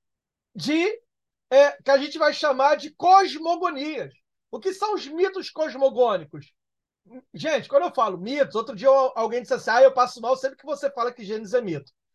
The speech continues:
É que as pessoas nem sabem o que que é mito. Mito não é folclore. Folclore,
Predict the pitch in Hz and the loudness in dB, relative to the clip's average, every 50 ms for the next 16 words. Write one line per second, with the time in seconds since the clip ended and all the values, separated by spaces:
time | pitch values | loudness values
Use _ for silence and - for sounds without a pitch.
0 | _ _ _ _ _ _ _ - 247 240 - 330 302 311 - 302 285 - 294 302 | _ _ _ _ _ _ _ -4 -4 -2 0 0 -2 0 0 0 0 0 0 -2
1 | 269 277 330 370 359 - - 277 269 277 277 311 320 - 311 320 311 262 220 - | -2 -2 -2 -2 -2 2 4 6 6 6 4 0 -8 -4 -4 -6 -4 -4 -8 -8
2 | 208 226 247 285 302 - 302 285 294 285 - 349 349 - 277 240 214 180 151 131 | -6 -4 -4 -4 -4 -2 0 0 0 0 0 -2 -6 -2 -2 0 2 2 0 -2
3 | 123 120 _ _ _ _ _ _ _ _ _ _ _ _ _ _ - - 285 302 | -8 -18 _ _ _ _ _ _ _ _ _ _ _ _ _ _ 4 6 6 6
4 | 302 - 311 302 285 302 302 311 349 381 | 6 4 4 6 8 8 8 8 8 8